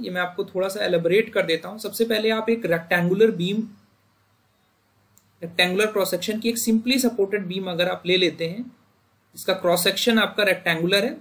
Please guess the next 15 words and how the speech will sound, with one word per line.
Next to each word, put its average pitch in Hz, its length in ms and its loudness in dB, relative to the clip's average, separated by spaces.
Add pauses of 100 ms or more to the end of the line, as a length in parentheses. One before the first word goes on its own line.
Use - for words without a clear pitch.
जो 175 140 2 (140)
most 220 400 0
commonly 185 400 0
adopted 180 420 0
section 196 320 -4
है 214 160 -4 (1000)
आरसीसी 170 500 -2
का, 233 220 -2 (1600)
ठीक 240 120 2
है, 247 60 6
और 185 160 4
यहाँ 175 220 2
पर 214 180 2
एक 220 80 2
certain 214 460 2